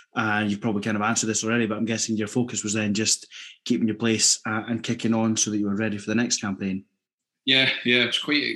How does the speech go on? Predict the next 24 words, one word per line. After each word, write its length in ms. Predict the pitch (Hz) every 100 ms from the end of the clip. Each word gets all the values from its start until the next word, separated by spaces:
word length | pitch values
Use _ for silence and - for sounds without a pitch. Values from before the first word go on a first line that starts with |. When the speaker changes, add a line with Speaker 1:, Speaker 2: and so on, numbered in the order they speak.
| 113
Speaker 2:
like, 260 | 131 127 - - - - _ - _ _ -
I 20 | -
think 180 | 151
we 80 | -
felt 280 | - 123 131
that 100 | 120
we'd 140 | 120
let 140 | 123 120
ourselves 400 | 113 - 117 107
down 160 | 120 123
a 40 |
little 240 | 127 120
bit, 160 | 113 123 - _ -
um, 480 | 110 110 110 107 110
finishing 360 | - 113 110 113
sixth. 260 | - 113 -
That 140 | 117
was 100 | 110
a 40 | 98
disappointing 640 | - - 107 113 113 107
finish 340 | - 110 104
for 160 | - 104
us. 140 | 104
So 280 | - 101 98